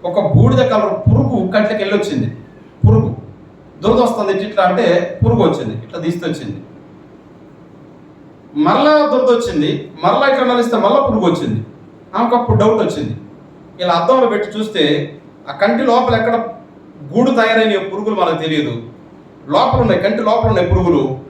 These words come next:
అవి మాటికొకటి ఆ కంటిలో నుండి బయటకు వస్తున్నాయి. హాస్పిటల్ వెళ్ళారు. హాస్పిటల్ వెళ్తే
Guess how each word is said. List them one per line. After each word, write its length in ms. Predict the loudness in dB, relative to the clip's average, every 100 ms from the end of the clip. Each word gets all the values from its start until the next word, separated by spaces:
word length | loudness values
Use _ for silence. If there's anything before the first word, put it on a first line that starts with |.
| -20 -20 -4
అవి 260 | 0 0 -2 -8 -16 -12
మాటికొకటి 1040 | -2 0 0 -4 -4 -2 -2 -2 -4 -10 -12 -10
ఆ 40 | -4
కంటిలో 360 | -2 0 0
నుండి 220 | 2 2
బయటకు 300 | 2 2 0
వస్తున్నాయి. 340 | -6 -8 -12 -12 -16 -20 -20 -20 -20 -20 -20 -20 -20 -20 -20 -20 -20 -20 -20 -20 -20 -20 -20 -12 -2
హాస్పిటల్ 380 | 0 0 -4 -4
వెళ్ళారు. 340 | 0 0 -2 -6 -16 -20 -20 -20 -20 -12 -2
హాస్పిటల్ 440 | 0 0 -4 -2
వెళ్తే 500 | -2 0 0 -2 -8